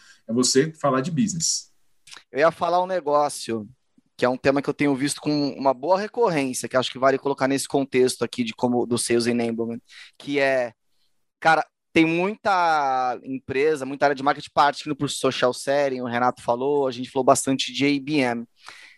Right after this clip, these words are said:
Speaker 2: É comum que a área de vendas não esteja preparada pra ela desenrolar esse tipo de ação. Muito comum.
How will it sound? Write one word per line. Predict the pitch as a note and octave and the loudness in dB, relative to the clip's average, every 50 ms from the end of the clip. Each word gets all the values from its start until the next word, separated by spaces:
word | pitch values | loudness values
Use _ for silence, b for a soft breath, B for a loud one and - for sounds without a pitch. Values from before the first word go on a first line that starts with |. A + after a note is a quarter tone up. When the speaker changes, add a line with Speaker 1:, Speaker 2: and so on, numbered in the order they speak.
| B B _ | B B _
Speaker 2:
É | - C3 C#3 C#3 D3+ | -2 0 2 2 0
comum | C#3+ - - - F3+ E3+ E3 E3 E3+ F3 F#3+ G#3 B3 C4+ | 0 -2 -4 -2 0 0 0 -2 -2 -2 -2 -2 -2 -2
que | C#4 - C4+ | -4 -4 -2
a | A#3 | 0
área | A3 A3 G#3 A3 | 0 0 0 -2
de | F#3+ F#3 F3+ | -6 -10 -14
vendas | E3 D#3 D3 D#3 D#3 D#3+ F3+ G3 G#3+ G#3+ F#3+ | -10 -2 2 2 2 2 2 -2 -2 -2 0
não | F3+ F3+ F#3+ G#3 | 0 0 -2 -2
esteja | A#3+ - A3+ A3 A3 A3+ | -2 -2 0 0 0 0
preparada | - A3+ A3+ - - A3 G#3 F#3+ D#3 C#3+ C#3 C#3+ D3+ D3 E3 F#3 | -2 -4 -6 -4 -2 0 0 2 2 2 2 2 0 0 -2 -6
pra | F#3 _ - F#3+ F3+ | -6 _ -2 0 0
ela | E3+ E3 E3+ F#3 | 2 2 2 0
desenrolar | F3+ E3+ E3+ F3+ F#3+ F#3 G3 G#3 G#3 F#3 F3 F3 | -2 -4 -8 -10 -8 -4 -2 0 2 2 2 0
esse | E3+ - - | 0 -2 -8
tipo | - - F#3+ - G3+ | -12 -10 -10 -6 -2
de | F3+ | 2
ação. | - A#3+ C4 - - - D#3 C3+ B2 A#2+ G#2+ - _ _ _ _ _ _ _ - | 2 2 2 0 0 0 0 0 -2 -6 -10 -20 _ _ _ _ _ _ _ -6
Muito | C3+ E3+ G3 G#3 G3+ - | -2 0 0 0 -2 -2
comum. | - F3 D#3+ C#3 B2 A2+ G#2+ | -2 -2 -2 -2 -2 -4 -6